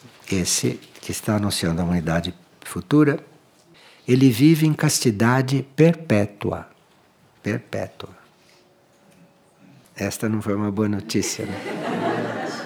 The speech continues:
Vive em castidade perpétua. Castidade é essa coisa que a gente pode manter aí numa vida, ou duas, ou três, e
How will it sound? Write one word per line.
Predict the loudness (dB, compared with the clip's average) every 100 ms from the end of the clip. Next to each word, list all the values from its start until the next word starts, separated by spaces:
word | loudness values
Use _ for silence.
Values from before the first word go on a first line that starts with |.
| -12 -12 -14 -14 -14 -14 -14 -14 -14 -12
Vive | -4 4 4 6 4
em |
castidade | 2 0 2 0 4 4 4 4
perpétua. | 4 2 4 2 2 2 2 2 0 -14 -20 -20 -20 -20 -20 -20 -20 -8
Castidade | 2 2 4 0 4 4 4 4 4
é |
essa | 2 2 -2
coisa | 4 4 4 2
que | 2
a |
gente | 2 2 0 -2
pode | 0 2 2
manter | 0 0 0 2
aí | 2
numa | 2 0 -2
vida, | -2 -2 0 -2
ou |
duas, | 2 4 4 2
ou | -2
três, | 0 2 2 2 -2
e | -4 -6